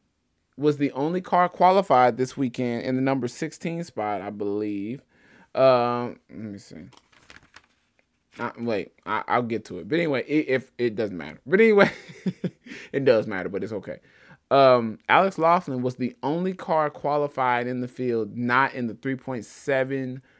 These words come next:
or faster zone. He ran three point oh, uh, three point eight oh,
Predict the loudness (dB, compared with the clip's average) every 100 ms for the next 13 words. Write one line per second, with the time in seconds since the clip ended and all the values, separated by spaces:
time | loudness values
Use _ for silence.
0 | _ -8 -6 -6 -2 0 0 -4 -10 -8
1 | -8 -8 -8 -6 -6 -6 -6 -8 -8 -10
2 | -12 _ -8 -2 0 0 -4 -12 _ _
3 | _ _ _ -8 -6 -4 -6 -8 -12 -18
4 | _ _ -8 -4 -6 -2 0 0 0 0
5 | 0 -4